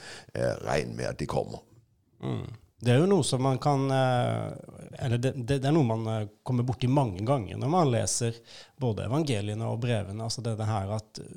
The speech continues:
Speaker 2: følger du Jesus, så må du regne med å møte motstand.
Speaker 1: Jeg tror vi må si at vi i Norge har vært i en slags unntakstilstand gjennom mange år. Eh,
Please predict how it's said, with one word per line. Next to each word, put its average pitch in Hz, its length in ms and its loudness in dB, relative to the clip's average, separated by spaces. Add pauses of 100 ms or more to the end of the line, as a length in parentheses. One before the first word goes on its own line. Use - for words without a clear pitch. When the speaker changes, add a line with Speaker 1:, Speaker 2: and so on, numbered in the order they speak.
(140)
Speaker 2:
følger 113 320 2
du 117 80 0
Jesus, 110 320 -2
så 165 80 -2
må 107 180 -2
du 120 140 -2
regne 110 380 0
med 98 180 -8
å 107 160 -6
møte 120 320 -4
motstand. 113 400 -4 (560)
Speaker 1:
Jeg 90 120 0
tror 98 200 2
vi 98 80 0
må 90 140 -2
si 76 220 -2
at 85 120 0
vi 76 140 -2
i 78 40 -2
Norge 78 300 0
har 71 100 -2
vært 71 220 -4
i 90 80 0
en 67 80 -4
slags 67 320 -4
unntakstilstand - 880 -4
gjennom 69 320 -4
mange 67 220 -4
år. 50 240 -10 (320)
Eh, 65 260 -2